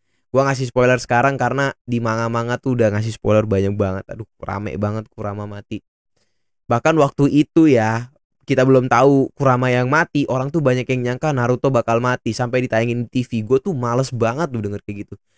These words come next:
Ini media, ini media tuh kurang kerjaan, tau nggak lu? Media T V di Indonesia tuh kurang kerjaan. Ngapain Naruto belum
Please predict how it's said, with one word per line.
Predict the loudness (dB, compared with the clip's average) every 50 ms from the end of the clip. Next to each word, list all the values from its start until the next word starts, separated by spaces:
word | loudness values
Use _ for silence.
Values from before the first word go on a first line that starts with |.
| _ _ _ -8
Ini | -6 -2 2
media, | 4 4 6 6 6 4 2 -4 _ -14 -20 _ -6
ini | 0 2 4
media | 4 4 4 4 4 4 2
tuh | 2 0 0
kurang | 2 2 2 0 0
kerjaan, | 0 -2 0 2 2 0 0 0 -2 -2 -2 0 0
tau | 0 2 4
nggak | 2 2 2
lu? | 0 0
Media | 0 2 2 0
T | 2 0 -2 -2
V | -2 -4 -4 -2
di | -2 -2 -2 0
Indonesia | 0 0 0 0 0 -2
tuh | -2 0
kurang | 0 0 0 0
kerjaan. | -4 -4 -2 -2 -2 -2 -2 -4
Ngapain | -4 -4 -4 -4 -2 0 0 2 4 4
Naruto | 4 4 4 4 4 4 4 2
belum | 4 4 4 2 2 2 -2